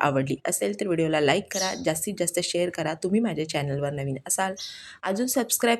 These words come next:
केले नसेल तर सबस्क्राईब करा आणि बाजूचे बेल बटन देखील प्रेस करा, म्हणजेच तुम्हाला माझ्या येणाऱ्या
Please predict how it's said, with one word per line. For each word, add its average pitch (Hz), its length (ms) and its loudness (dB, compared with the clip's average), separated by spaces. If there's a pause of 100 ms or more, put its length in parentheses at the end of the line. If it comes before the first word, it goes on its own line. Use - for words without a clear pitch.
केले 160 160 4
नसेल 170 380 -2
तर 208 100 4
सबस्क्राईब 202 560 -2
करा 165 220 0 (140)
आणि 175 140 0
बाजूचे 143 400 2
बेल 156 220 2
बटन 147 300 -4
देखील 165 280 -2
प्रेस 156 240 2
करा, - 200 -2 (520)
म्हणजेच 165 440 -2
तुम्हाला 156 300 0
माझ्या 151 300 -2
येणाऱ्या 156 540 -2